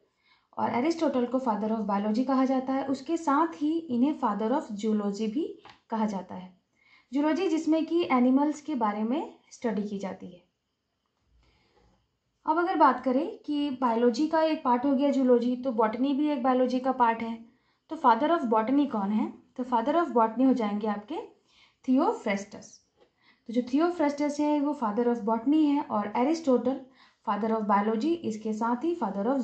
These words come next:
zoology भी हैं। तो ये तो इंट्रोडक्शन देख लिया हमने बायोलॉजी और father of biology कौन है, जो कि कई बार exam में आता है।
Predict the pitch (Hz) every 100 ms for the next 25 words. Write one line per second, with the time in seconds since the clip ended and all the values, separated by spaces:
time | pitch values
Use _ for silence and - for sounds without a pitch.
0 | 202 202 190 190 339 - - _ _ 220
1 | 220 214 185 - _ _ _ _ _ _
2 | _ _ _ - 285 330 381 339 320 254
3 | 254 320 294 262 254 247 233 226 220 214
4 | 214 220 220 247 240 226 214 214 214 240
5 | 233 220 220 214 214 214 214 214 208 -
6 | _ _ _ - 247 269 262 254 240 233
7 | 330 - - _ - 220 220 220 226 208
8 | 208 262 262 320